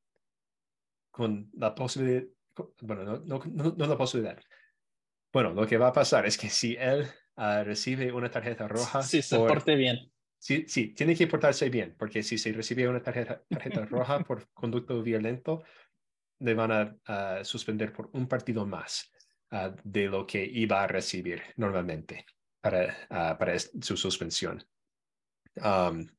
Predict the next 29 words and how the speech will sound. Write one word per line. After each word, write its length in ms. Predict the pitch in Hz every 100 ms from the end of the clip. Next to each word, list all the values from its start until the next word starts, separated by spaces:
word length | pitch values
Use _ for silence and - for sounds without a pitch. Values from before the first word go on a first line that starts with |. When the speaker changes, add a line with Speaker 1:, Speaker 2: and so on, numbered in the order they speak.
| _
Speaker 1:
pero 180 | 104 98
él 140 | 123
va 80 | 147
a 40 | 135
estar, 400 | - 139 135 - _ _ _ _
ah, 440 | 110 104 95 90 90 - _ _ _ _ _ -
pero 300 | 135 131 127
Scott 320 | - 123 113
Caldwell, 540 | - 156 135 123 131 - -
quien 140 | 120
fue 140 | 117
titular 320 | 110 110 117 107
la 80 |
semana 240 | 101 110 101
pasada, 480 | 104 - 117 113 107
no 320 | 107 110 113
va 220 | 104 95
a 60 | 98
estar, 460 | - 107 98 - _ _ _ _ -
ah, 320 | 98 90 92
o 180 | 117 107
es 120 | 101
muy 140 | 120 117
probable 320 | 123 110 113
que 160 | 107 92
no 240 | 104 107
va 180 | 98 90
a 40 |
estar. 500 | 87 - 95 95 -